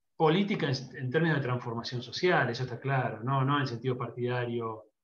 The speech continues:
eh, que, que expresa una parcialidad en la sociedad. No estoy dando cuenta de eso, sino, si bien expresa una parcialidad, ¿no? Es decir, me escribo dentro de un movimiento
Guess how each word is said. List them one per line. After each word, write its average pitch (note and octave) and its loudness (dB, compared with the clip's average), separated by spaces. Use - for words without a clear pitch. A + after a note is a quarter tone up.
eh, A2+ -6
que, A#2+ -10
que - -8
expresa C3 -2
una B2+ 0
parcialidad A#2+ -2
en B2+ 0
la B2 -2
sociedad. B2 -2
No A#2+ -2
estoy C#3+ -2
dando C#3 0
cuenta B2 -2
de B2+ -2
eso, C#3+ 0
sino, D#3 -4
si - -2
bien G3+ 10
expresa G3 6
una D#3+ 4
parcialidad, D3 4
¿no? G3+ 0
Es - -10
decir, C3+ -2
me B2+ 2
escribo D#3+ 4
dentro D3 0
de C#3+ 2
un C#3 2
movimiento D3 4